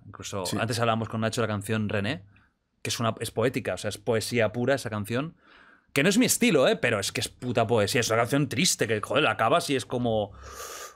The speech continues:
Speaker 1: qué bajón. Con Calle trece, una historia muy, muy dilatada y muy, muy importante.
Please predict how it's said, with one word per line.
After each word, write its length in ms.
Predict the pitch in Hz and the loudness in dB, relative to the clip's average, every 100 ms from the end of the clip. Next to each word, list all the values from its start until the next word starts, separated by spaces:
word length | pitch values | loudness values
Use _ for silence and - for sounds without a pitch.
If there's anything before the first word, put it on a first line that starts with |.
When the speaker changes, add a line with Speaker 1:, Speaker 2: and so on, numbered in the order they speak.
| _ - | _ 0
Speaker 1:
qué 100 | 131 | 0
bajón. 520 | 117 - 147 98 - - - _ - - - 107 | 2 2 0 -2 -10 -20 -20 _ -20 -8 -8 -2
Con 160 | 131 127 | 0 2
Calle 240 | 131 117 | 4 4
trece, 520 | 123 131 - 127 120 120 | 4 4 4 2 2 0
una 140 | 120 | -2
historia 320 | 107 120 113 | -2 0 0
muy, 260 | 110 107 107 | 0 0 2
muy 120 | 131 | 4
dilatada 560 | 131 107 113 123 120 117 | 4 4 4 4 4 2
y 40 | |
muy, 320 | 110 110 107 90 | 2 0 -2 -2
muy 180 | 120 127 | 2 2
importante. 640 | 113 107 107 95 92 | 2 0 0 0 -4